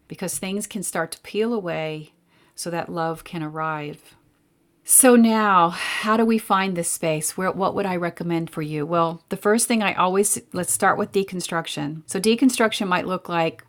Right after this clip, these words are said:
uh, reading Rob Bell's book, What is the Bible? You can find these recommendations of these books on rev carla dot com. I can also li-, link them in the show notes.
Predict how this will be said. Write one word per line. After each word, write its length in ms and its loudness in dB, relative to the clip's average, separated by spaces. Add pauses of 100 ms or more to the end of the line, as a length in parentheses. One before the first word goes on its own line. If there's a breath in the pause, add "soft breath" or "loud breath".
(240)
uh, 240 -6
reading 540 -2
Rob 280 0
Bell's 320 -2
book, 300 -6
What 160 -4
is 140 -6
the 100 -12
Bible? 520 -8 (380)
You 80 -8
can 140 -6
find 200 4
these 140 -2
recommendations 1120 -4
of 60 -4
these 180 -8
books 360 -2
on 340 -2
rev 180 -4
carla 320 -4
dot 240 -8
com. 400 -8 (100)
I 80 -4
can 160 -4
also 240 0
li-, 260 -4
link 260 -8
them 120 -6
in 80 -4
the 60 -6
show 240 -6
notes. 400 -6